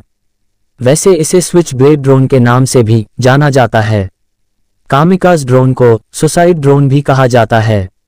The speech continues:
मतलब अपने टारगेट एरिया में अपने दुश्मन पर सीधे हवा में ही उससे सीधा टकरा जाता है, जिससे एक बहुत बड़ा विस्फोट होता है।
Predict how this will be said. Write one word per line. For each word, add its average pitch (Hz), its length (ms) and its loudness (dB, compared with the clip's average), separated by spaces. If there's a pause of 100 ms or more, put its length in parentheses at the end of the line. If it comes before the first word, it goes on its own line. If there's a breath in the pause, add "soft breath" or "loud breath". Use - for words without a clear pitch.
(220)
मतलब 170 400 2
अपने 151 240 0
टारगेट 143 520 0
एरिया 131 300 2
में 135 160 2
अपने 131 280 0
दुश्मन 135 440 0
पर 110 220 0 (140)
सीधे 170 320 2
हवा 147 280 2
में 135 120 2
ही 139 160 2
उससे 147 240 0
सीधा 135 340 0
टकरा 123 320 0
जाता 107 320 0
है, 104 260 -4 (800)
जिससे 165 440 0
एक 160 200 2
बहुत 160 280 0
बड़ा 135 280 0
विस्फोट 143 480 0
होता 127 280 0
है। 107 260 -2